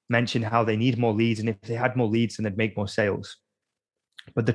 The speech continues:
trouble is, a lot of coaches just don't have consistent lead flow in,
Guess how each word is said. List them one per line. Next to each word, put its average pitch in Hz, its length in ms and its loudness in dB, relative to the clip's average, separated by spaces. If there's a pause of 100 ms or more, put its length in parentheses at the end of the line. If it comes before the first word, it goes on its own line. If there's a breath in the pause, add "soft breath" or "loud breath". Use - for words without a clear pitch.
trouble 160 320 6
is, 104 420 2 (580 soft breath)
a 117 120 4
lot 151 100 6
of 139 120 0
coaches 135 800 2
just 120 220 -2
don't 123 240 6
have 123 320 0
consistent 107 580 -2
lead 110 180 0
flow 110 280 0
in, 101 260 -2